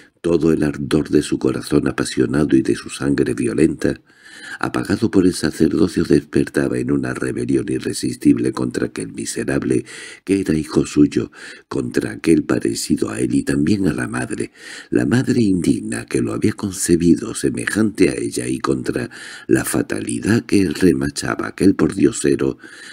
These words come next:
a su pie paterno como una bola de presidario. Veía,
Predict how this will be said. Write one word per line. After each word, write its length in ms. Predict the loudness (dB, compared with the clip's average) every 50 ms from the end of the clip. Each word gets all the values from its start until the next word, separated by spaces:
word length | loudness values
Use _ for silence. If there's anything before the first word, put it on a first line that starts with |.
| -18 -14 -10
a 160 | -10 -8 -8
su 260 | -4 -4 -4 -4 0
pie 220 | 4 6 6 6
paterno 640 | 4 2 -4 -4 0 0 0 0 0 0 0 -2 -2 -6 -12 -20 -20 -20 -20 _ _ _
como 300 | -6 -4 -2 0 2 4
una 400 | 6 6 6 4 2 -2 -4 -6
bola 440 | -2 2 4 6 6 4 2 -2 -6
de 180 | -2 -2 -2 0
presidario. 1000 | 0 -2 -2 -2 0 2 2 2 2 2 -2 -4 -4 -4 -4 -4 -4 -4 -8 _ _ _ _ _ _ _ _ _ _ _ _ _ _ _ _ _ _ _ _ _ _ _ _ _ -10
Veía, 720 | -6 -4 -2 -2 0 0 2 2 0 -2 -4 -8 -14